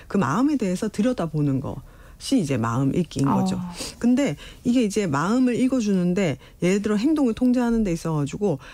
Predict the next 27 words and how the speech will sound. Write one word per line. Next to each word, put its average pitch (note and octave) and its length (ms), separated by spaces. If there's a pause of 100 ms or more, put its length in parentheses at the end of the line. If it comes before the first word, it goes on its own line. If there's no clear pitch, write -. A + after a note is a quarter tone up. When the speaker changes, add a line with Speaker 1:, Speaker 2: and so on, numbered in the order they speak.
(120)
Speaker 1:
그런 A#3 260
행동을 C#4 280
보일 G#3+ 220
때마다 G#3+ 440 (420)
"너 D4+ 180 (160)
또 F4+ 140
그래, E4+ 320
또 E4 100
그래." E4 200
하면서 A3+ 300
뭐 F#3+ 200
행동만 E4 560
계속 C#4+ 400
집중을 G#3+ 340
하고 F3+ 220
마음 E3+ 340
읽기를 G3+ 480
이제 D#3+ 140
소홀히 D4+ 340
한다. E3+ 400
그러면은 A3+ 400
이제 D3+ 160 (520)
행동에만 D4+ 480
집중을 G#3 380
하게 C4 200
되니까 D3+ 560 (160)
아이들이 F3 460